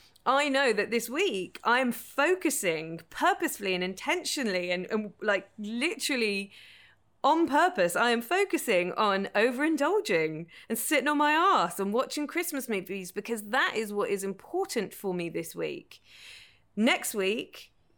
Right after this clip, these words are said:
my focus will shift again from that to, "All right, well, I'm, I'm gonna focus my attention this week on my health," or I, "I'm gonna choose to focus on healthy eating this week. I'm gonna choose to focus on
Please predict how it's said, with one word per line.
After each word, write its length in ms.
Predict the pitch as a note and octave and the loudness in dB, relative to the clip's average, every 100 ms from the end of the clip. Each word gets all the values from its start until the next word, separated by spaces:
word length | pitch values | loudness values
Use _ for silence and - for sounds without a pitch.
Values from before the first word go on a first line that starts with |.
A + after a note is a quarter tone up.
| - | -2
my 160 | B3 | 0
focus 420 | B3 D#4 D#4 C4+ A#3+ | 2 0 0 -2 -2
will 100 | A#3+ | -2
shift 300 | - A3+ A3 | 0 -2 -2
again 340 | G#3+ C#4+ A#3+ | 0 2 0
from 380 | A#3 D#4+ F4+ B3+ | 0 0 2 2
that 280 | F3+ G3+ - - | 0 0 -4 -8
to, 560 | - A#3 A3 A3 A3+ A3 _ _ _ _ _ | 2 4 6 4 0 -8 _ _ _ _ _
"All 80 | A3+ | 0
right, 220 | G#3 A3 | 2 4
well, 320 | G#3 G3+ G3+ G#3 | 4 4 4 2
I'm, 220 | G3+ G3 - | -2 -2 -2
I'm 140 | G3 | -2
gonna 180 | G3+ G3+ | 0 -2
focus 460 | G3 A#3 A3+ G#3+ G3 | 0 0 0 0 0
my 120 | F#3 | -2
attention 460 | F#3 G3 F#3+ G3+ F#3+ | -2 -4 -4 -4 -4
this 180 | F3+ | -4
week 200 | F#3 F3+ | -4 -4
on 120 | F#3 F3+ | -2 0
my 100 | F#3 | -2
health," 480 | G#3+ C#4 D#3+ E3 | 0 0 -2 -2
or 200 | F3+ F3+ | -2 0
I, 200 | F3 F#3 - | 2 2 2
"I'm 160 | G3 | 0
gonna 160 | F#3+ F#3+ | 0 -4
choose 420 | - - G#3+ G3+ | -4 -4 -4 -4
to 80 | G3+ | -8
focus 460 | - A3 G#3+ F#3+ F#3+ | -2 -2 0 -2 0
on 140 | F#3+ | -2
healthy 360 | G3 C#4 - F3+ | -2 -4 -2 -4
eating 260 | E3+ E3 | -4 -6
this 180 | E3 - | -8 -6
week. 220 | D#3+ - | -6 -6
I'm 100 | F3+ | -8
gonna 160 | E3+ E3+ | -6 -6
choose 320 | - G3 F#3 | -6 -8 -8
to 100 | G#3 | -10
focus 460 | G3 F#3 F3+ F#3 F#3 | -4 -4 -4 -6 -4
on 280 | F3 F#3 | -2 -4